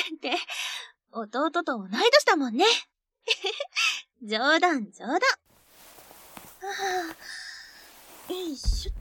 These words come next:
と。いやいや、疲れたよ。ん？ああ、弟から聞いてない？就職、この辺でするんだ。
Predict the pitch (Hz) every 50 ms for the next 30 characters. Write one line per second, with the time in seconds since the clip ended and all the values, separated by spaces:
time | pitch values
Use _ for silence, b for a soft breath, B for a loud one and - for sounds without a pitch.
0 | - - - - - 494 453 381 359 330 294 262 254 B B B B B B _
1 | _ _ - 262 240 240 226 220 220 226 226 247 285 311 320 349 285 254 226 226
2 | 233 208 202 202 - B B B B B B B B B _ - - - - 330
3 | - 523 415 - 302 330 330 311 311 311 311 311 302 302 294 294 294 285 294 320
4 | b b b b _ _ _ _ _ _ _ _ _ _ _ 302 277 269 285 311
5 | 370 494 539 _ _ _ _ _ _ _ _ _ _ _ _ _ _ _ _ _
6 | _ _ _ _ _ _ 262 247 254 269 311 339 311 311 302 294 285 B B B
7 | B B B B B B B B _ _ _ - 220 233 220 269 294 294 277 302
8 | 302 320 311 285 247 - - 254 269 269 339 349 381 392 349 254 226 247 330 440
9 | - - - _ _ _ _ _ _ _ _ _ _ _ _ _ _ - - -
10 | 190 196 226 262 - - 262 262 - 302 - 339 - - _ _ _ _ _ _
11 | _ _ _ _ _ _ - 311 262 269 302 349 370 359 370 359 403 370 - 370
12 | 381 427 453 427 349 330